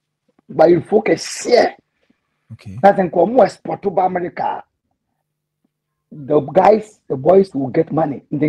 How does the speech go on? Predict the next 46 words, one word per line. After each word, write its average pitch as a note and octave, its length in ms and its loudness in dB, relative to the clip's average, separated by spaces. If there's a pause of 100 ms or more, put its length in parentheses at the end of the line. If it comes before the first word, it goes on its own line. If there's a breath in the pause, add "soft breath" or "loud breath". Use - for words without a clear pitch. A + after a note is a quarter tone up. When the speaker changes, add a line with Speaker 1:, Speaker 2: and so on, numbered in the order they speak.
Speaker 1:
nka D3+ 100 6
ɔmo G#3 380 4
gye A#3+ 100 0
koko E3+ 360 0
sika, D#3 220 -6
na G3 80 -2
ɔmo F#3 180 -4
gye C3+ 80 -4
bayerɛ B2 300 -4
sika. B2+ 280 -14 (500)
Speaker 2:
Mm. G#2+ 600 -6 (500)
Speaker 1:
Ɛna A#3 160 4 (120)
ɔbaa F3 220 6
yi D#3 60 -6
sɛ, D#3 240 -12 (1160)
ne F3+ 200 -4
nua D#3+ 240 -2
yi D3+ 60 -4
ma D#3 180 0
no D3 120 -2
asase, A#2+ 540 -12 (380)
na C3+ 360 -2 (100)
ɔmfa C#3+ 240 -8
nyɛ C#3+ 160 -8
saa B2+ 160 -8
project. B2 360 -14
Ne G3+ 100 0
nua F3+ 160 4
no E3+ 60 -6
sɛ F3 160 -6
ɔmpene. D#3+ 400 -2 (880)
Speaker 2:
Oh. B2 140 -6 (1000)
Speaker 1:
Wampene. G#3+ 480 0 (960)
Asɛm B3+ 280 -2
a B3 80 4
meka F3 260 -6
yi, C#3+ 60 -6
wampene. C3+ 420 -4
Ɛno G#3+ 140 -2
na C#4 80 -4
nam A3 180 -4
so G#3 140 -12
ma D#3+ 80 -4
ɔde E3 180 -10
tuu E3 160 -6
no. B2+ 160 -10